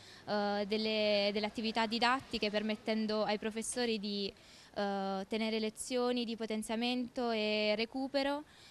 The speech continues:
e, eh, se sono presenti due terzi della classe si, è possibile anche andare avanti con, eh, le stesse lezioni.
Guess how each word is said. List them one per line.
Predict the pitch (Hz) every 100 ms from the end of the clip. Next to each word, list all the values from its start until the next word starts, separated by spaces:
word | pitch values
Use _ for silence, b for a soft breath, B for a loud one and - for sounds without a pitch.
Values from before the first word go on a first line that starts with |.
| B -
e, | 226 220 233 -
eh, | 214 208 208 208
se | 226
sono | 254 240
presenti | 240 240 233 226 233 226 220
due | 214 220
terzi | 240 233 - 226
della | 233
classe | 277 262 254 - 226 208
si, | - 214 208 196
è | 220
possibile | - 226 247 220 208
anche | 220 220
andare | 214 214
avanti | 208 202 208 208
con, | 208 208
eh, | 202 196 196
le | 190
stesse | 208 -
lezioni. | 202 196 - 196 185 185